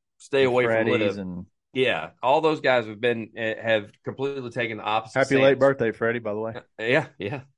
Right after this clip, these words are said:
Speaker 1: A big shout out to Freddie. Um, so, uh, he, even Billy Horse's Ashel.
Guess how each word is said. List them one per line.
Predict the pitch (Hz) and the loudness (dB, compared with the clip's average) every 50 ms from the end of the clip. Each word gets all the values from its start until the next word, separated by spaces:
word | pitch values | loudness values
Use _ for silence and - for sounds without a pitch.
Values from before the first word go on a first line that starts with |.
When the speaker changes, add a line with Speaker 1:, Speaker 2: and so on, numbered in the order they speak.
| - | -16
Speaker 1:
A | - | -10
big | 98 104 98 101 | -8 -8 -8 -4
shout | 117 107 110 107 | -4 -2 0 -2
out | 110 - | -2 -4
to | - | -6
Freddie. | - - 123 123 110 101 - _ - - _ _ - | -4 -2 0 0 0 -4 -8 _ -20 -20 _ _ -2
Um, | 113 110 110 110 104 104 101 104 92 - _ _ _ | 0 2 2 4 2 2 0 -2 -8 -10 _ _ _
so, | - - 151 139 131 127 123 123 120 - | -4 2 4 6 6 6 4 2 -4 -8
uh, | 147 143 156 170 165 - | -10 -10 -10 -10 -14 -8
he, | 139 131 143 139 135 135 | -4 -4 -4 -4 -4 0
even | 143 151 160 160 156 160 151 147 135 | 2 2 4 4 4 2 2 0 -2
Billy | 131 - - 151 151 151 143 | -4 -4 0 0 2 4 4
Horse's | 127 143 156 147 - - 117 104 | 4 4 2 2 0 -2 -6 -4
Ashel. | 95 87 - - - 85 | -4 -6 -6 -8 -12 -16